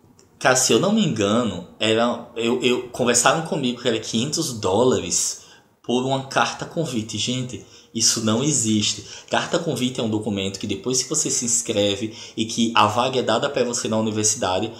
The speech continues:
a universidade manda pra você uma carta convite. E com essa carta,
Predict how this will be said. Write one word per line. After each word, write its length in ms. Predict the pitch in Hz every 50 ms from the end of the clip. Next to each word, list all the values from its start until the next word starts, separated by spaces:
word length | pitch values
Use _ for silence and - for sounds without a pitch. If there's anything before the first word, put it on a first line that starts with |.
| - -
a 60 | - 104
universidade 480 | 110 113 131 135 127 - 120 107 -
manda 280 | 113 117 113 123 139 160
pra 140 | 160 - 143
você 160 | - - -
uma 120 | 139 131
carta 340 | 127 - 127 110 - - 131
convite. 580 | 127 - 165 156 160 135 107 98 - - 107 -
E 100 | - 127
com 180 | 127 - 127 127
essa 240 | 156 202 - - 240
carta, 560 | - 175 143 139 135 - - 175 175 180